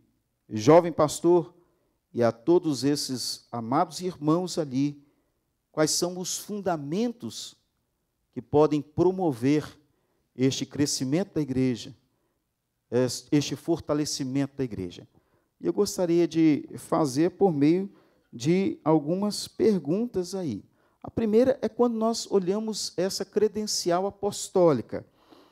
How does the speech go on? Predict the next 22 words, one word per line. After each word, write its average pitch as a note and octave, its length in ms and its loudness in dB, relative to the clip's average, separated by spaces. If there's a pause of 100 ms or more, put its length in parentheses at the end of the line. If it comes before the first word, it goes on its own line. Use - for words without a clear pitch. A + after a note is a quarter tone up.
(440)
Então, G3+ 520 0 (440)
a D#3+ 340 4
primeira A#3 380 2
coisa A3+ 240 2
que G3+ 140 -4
Paulo E3 720 0 (280)
coloca C#3 480 4
diante B2+ 340 -2
de A#2+ 60 -6
nós D3 560 -4 (1080)
é F3+ 440 4 (100)
o D3+ 100 -4
seu F#3 360 2
chamado. D#3+ 720 0
Paulo E3+ 400 2
diz: C#3+ 320 -4
"Paulo, F#3+ 520 0
apóstolo, G#3+ 1040 2 (520)
eh, A#2+ 120 -4
de A#2+ 160 -8
Cristo G#3+ 540 -2
Jesus, C#3+ 720 -4